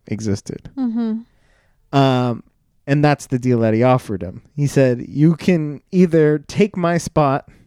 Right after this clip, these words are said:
Speaker 1: and continue the T V A, c-, preserve the timeline from here on, because I don't know what happens after this. I've protected the timeline up to this point,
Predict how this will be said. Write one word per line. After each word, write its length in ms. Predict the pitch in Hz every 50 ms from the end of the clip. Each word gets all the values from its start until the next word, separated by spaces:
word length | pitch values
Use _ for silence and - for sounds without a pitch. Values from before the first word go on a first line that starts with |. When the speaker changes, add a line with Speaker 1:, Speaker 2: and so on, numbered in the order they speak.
| _ _ _ _ _ _ _ _ _ _ _ _ -
Speaker 1:
and 260 | 147 139 131 123 120
continue 560 | - 151 143 131 123 - 190 202 202 185 170 147
the 100 | 135 127
T 220 | - - 135 123
V 200 | 117 120 117 113
A, 260 | 110 113 110 113 123 131
c-, 80 | - _ _ - - - _ - - _
preserve 500 | - 160 147 131 - 151 165 175 165 143
the 100 | 131 131
timeline 640 | - - 143 135 131 127 123 117 113 117 120 123 127 - - - - - _ _
from 260 | _ - 147 135 139
here 260 | 147 165 165 160 147
on, 440 | 139 135 131 123 123 127 139 151 - _ _ _ _
because 300 | 139 139 160 147 127 127
I 120 | 135 143
don't 120 | 147 147 143
know 140 | 139 143
what 160 | 139 127 123 110
happens 340 | 127 120 - - 113 107
after 240 | 107 107 - - 113
this. 260 | 107 117 110 107 - -
I've 360 | 113 120 139 135 - - _
protected 540 | - 143 123 - 131 120 - - 113 110 -
the 60 | -
timeline 420 | - - 120 120 120 113 110 110 113
up 140 | - - -
to 100 | - -
this 160 | - 107 -
point, 380 | - - 131 127 107 - -